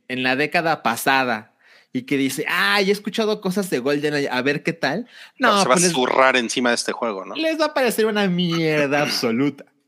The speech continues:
Speaker 2: Eh.
Speaker 1: Para mí, que yo tenía once años cuando salió GoldenEye, no mames, o sea, la nostalgia así al tope.
Speaker 2: Claro.
Speaker 1: Eh, me parece muy curioso porque evidentemente empecé a recordar cosas y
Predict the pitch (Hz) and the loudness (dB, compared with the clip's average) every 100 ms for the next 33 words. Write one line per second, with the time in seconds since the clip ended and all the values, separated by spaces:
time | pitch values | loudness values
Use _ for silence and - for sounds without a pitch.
0 | _ - - - - 117 95 90 82 _ | _ -20 -20 -20 -12 -8 -8 -10 -12 _
1 | 165 156 156 165 175 185 254 370 _ _ | 0 2 2 0 0 0 -2 -6 _ _
2 | _ - 131 123 131 131 135 135 135 131 | _ -6 -2 0 -2 -2 -4 -4 -4 -4
3 | 123 117 110 - _ _ _ - 147 180 | -4 -6 -6 -10 _ _ _ -2 0 0
4 | 180 135 131 127 113 104 107 113 113 113 | -2 -2 -2 -6 -8 -8 -6 -4 -2 -4
5 | 113 120 180 131 117 110 92 87 107 107 | -6 -6 -8 -6 -4 -4 -4 -6 -6 -4
6 | 95 98 104 123 120 117 113 120 123 123 | -6 -10 -8 -4 -2 -2 -2 0 0 0
7 | 120 - 143 135 131 160 123 101 - 120 | -4 -2 0 0 0 0 0 -2 -4 -4
8 | 120 117 _ _ _ _ - 113 120 120 | -4 -6 _ _ _ _ -4 0 2 0
9 | - - 175 - 123 123 - _ _ _ | 0 2 2 2 0 -2 -4 _ _ _
10 | _ - 107 95 - _ - - 139 131 | _ -6 -4 -4 -8 _ -10 0 2 4
11 | 127 123 120 120 117 113 - 135 139 135 | 4 4 2 2 2 0 -2 -2 0 0
12 | 160 151 139 151 143 139 127 120 123 127 | 0 -2 0 0 0 -2 -2 0 -2 -4
13 | 139 135 135 127 117 117 120 117 113 117 | -6 -6 -8 -8 -8 -8 -6 -4 -4 -4
14 | 120 - 117 - 101 | -6 -6 -8 -6 -8